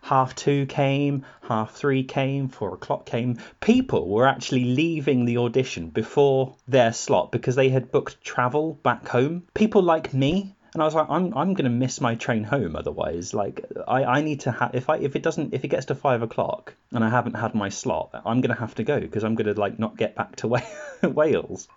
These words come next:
So, um, it was, it was crap, man. I, I was waiting there, and I had a banging headache. My phone was about to die. Um, I'd finished all my water, and I was like, "I don't know where to get some water. What if I go to, like," 'cause there was a cafe in the place, but, like, it was,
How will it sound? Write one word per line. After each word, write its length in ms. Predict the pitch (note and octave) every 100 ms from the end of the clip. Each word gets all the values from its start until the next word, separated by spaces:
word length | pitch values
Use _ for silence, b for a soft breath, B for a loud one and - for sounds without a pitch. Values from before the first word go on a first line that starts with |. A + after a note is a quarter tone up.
| _
So, 460 | - - A#2 A#2 A#2+
um, 260 | A#2 A#2
it 60 | C#3
was, 300 | C3 A#2 -
it 80 | B2
was 100 | G#2
crap, 400 | - - F#2+ -
man. 240 | E2+ E2+
I, 240 | F#2+ G2 G2+
I 160 | G#2+
was 180 | G2+ G2
waiting 220 | A2+ A2
there, 120 | F#2 F2+
and 80 |
I 40 | G2
had 200 | C3+ A#2
a 20 |
banging 320 | - A#2+ G#2+
headache. 380 | F#2+ G2+ F#2+ -
My 160 | F#2 F2+
phone 280 | - A2
was 120 | F#2+ F#2
about 260 | G2 F2+
to 80 | -
die. 640 | D#2 F#2+ F#2 F#2 F2+ F2+ F2 b b b -
Um, 460 | F2 F2 F2 F2
I'd 140 | G2+ G2+
finished 380 | - C3 A2+ A#2
all 80 |
my 140 | G2 F2
water, 420 | G#2 G#2+ G2+ G#2+
and 100 | F#2+
I 40 | F#2+
was 80 |
like, 100 | G2
"I 60 | F2+
don't 180 | F#2+ F#2
know 120 | F2+
where 340 | F2+ F2+ F2 b b b b b
to 80 | -
get 160 | - -
some 180 | F#2 F2+
water. 360 | G2+ G2 G#2+
What 180 | G2 A#2
if 100 | A2
I 80 | G#2+
go 200 | A2 G2+
to, 340 | - G#2 F#2+
like," 320 | G#2 F#2+ -
'cause 160 | - A#2
there 100 | C3
was 140 | D#3+
a 60 | D3
cafe 520 | - B2 A2 - C3
in 320 | A#2+ B2 A#2+ A#2
the 280 | A#2 A2+ A2+ - _ _ _ -
place, 320 | A#2+ B2+ C3+
but, 140 | - G#2
like, 220 | G2+ -
it 40 | G#2
was, 260 | F#2 G2+